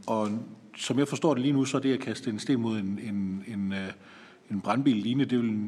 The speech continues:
normalt taxeres med, at det er ordensbekendtgørelsen. Øh, det kan være, at jeg tager fejl der, men det er det, jeg har forstået.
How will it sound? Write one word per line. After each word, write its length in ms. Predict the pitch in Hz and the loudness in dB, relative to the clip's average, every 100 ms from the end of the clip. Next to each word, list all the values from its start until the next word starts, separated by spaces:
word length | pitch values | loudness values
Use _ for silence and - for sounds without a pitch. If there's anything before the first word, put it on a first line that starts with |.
| 110 | -6
normalt 440 | 120 127 147 160 107 | -2 2 4 2 0
taxeres 580 | 117 - 151 120 - - | -6 -2 2 2 0 -4
med, 240 | 107 101 - - - | -4 -4 -8 -16 -12
at 180 | 110 - | -8 -2
det 100 | 110 | 0
er 40 | |
ordensbekendtgørelsen. 1080 | 147 165 110 110 117 98 101 90 85 - 90 - - _ 131 | 2 2 0 -6 -6 -8 -8 -10 -12 -14 -16 -20 -20 _ -14
Øh, 80 | 101 90 90 | -10 -10 -8
det 100 | 113 | -8
kan 120 | 107 104 | -4 0
være, 120 | 123 | 0
at 100 | 107 | 0
jeg 60 | 98 | -4
tager 180 | 104 | -6
fejl 300 | - 131 110 | -2 0 0
der, 180 | 98 95 | -2 -6
men 180 | 98 98 | -6 -2
det 120 | 123 | 0
er 60 | 117 | 2
det, 120 | 123 | 2
jeg 100 | 120 | 0
har 80 | 101 | -2
forstået. 480 | 110 - 131 101 | -6 0 0 0